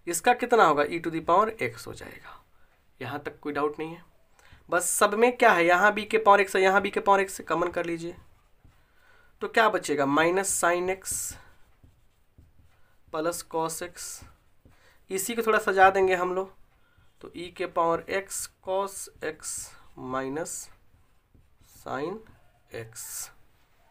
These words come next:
क्या होगा, इसी का हो गया आंसर ये, और यही क्या हो गया, आपका फाइनल आंसर हो गया। तो मुझे उम्मीद है कि आपको समझ में बात आई होगी,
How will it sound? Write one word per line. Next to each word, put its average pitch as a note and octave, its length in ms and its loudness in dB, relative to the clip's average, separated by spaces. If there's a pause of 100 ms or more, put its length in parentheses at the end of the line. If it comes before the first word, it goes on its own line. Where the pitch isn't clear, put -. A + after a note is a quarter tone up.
(640)
क्या D3 120 -6
होगा, F3+ 240 -4 (240)
इसी D3 240 -12
का C#3+ 160 -4
हो B2+ 160 -8
गया C3 200 -4
आंसर A2+ 240 -8
ये, A#2 180 -12 (540)
और C3 100 -8
यही C3+ 240 -6
क्या D#3+ 140 -2
हो E3 120 -2
गया, E3+ 160 -2
आपका E3 240 -8
फाइनल E3 400 -4 (800)
आंसर A#2+ 260 -16
हो - 120 -20
गया। - 260 -20 (1900)
तो F3+ 80 -6
मुझे F#3 200 -2
उम्मीद G#3 240 2
है F#3 80 -2
कि E3 120 -4
आपको D3+ 260 -2
समझ C3+ 260 -4
में B2+ 160 -4
बात - 360 -6
आई A2+ 160 -6
होगी, A2 300 -16